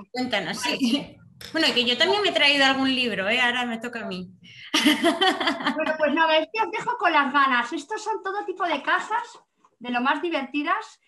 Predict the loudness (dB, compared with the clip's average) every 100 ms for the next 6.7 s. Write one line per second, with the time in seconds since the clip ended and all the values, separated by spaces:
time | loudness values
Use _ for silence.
0 | _ -2 -2 -2 -4 0 0 -2 -4 -6
1 | -6 -6 -4 -6 -6 -10 -10 -10 -6 -4
2 | -4 -4 -6 -6 -6 -10 -14 -12 -6 -2
3 | -2 -4 -12 -10 -8 -8 -8 -10 -12 _
4 | -4 -4 -6 -10 -10 -10 -10 -12 -12 -10
5 | -10 -12 -14 -20 -20 -20 -8 -6 -4 -6
6 | -4 -2 0 0 2 2